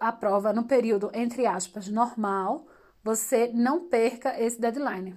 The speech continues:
ok? Bom, até agora você aprendeu sobre o calendário de prova na Alemanha,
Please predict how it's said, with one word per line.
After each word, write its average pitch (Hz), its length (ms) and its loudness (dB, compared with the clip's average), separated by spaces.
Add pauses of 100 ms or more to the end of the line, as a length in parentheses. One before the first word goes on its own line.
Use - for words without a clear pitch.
(200)
ok? 254 460 -6 (2000)
Bom, 240 320 -2
até 269 300 4
agora 294 320 8
você 339 240 4
aprendeu 269 480 4
sobre 214 400 0
o 233 80 -2
calendário 254 580 4
de 311 80 2
prova 226 340 4
na 233 140 2
Alemanha, 208 560 -2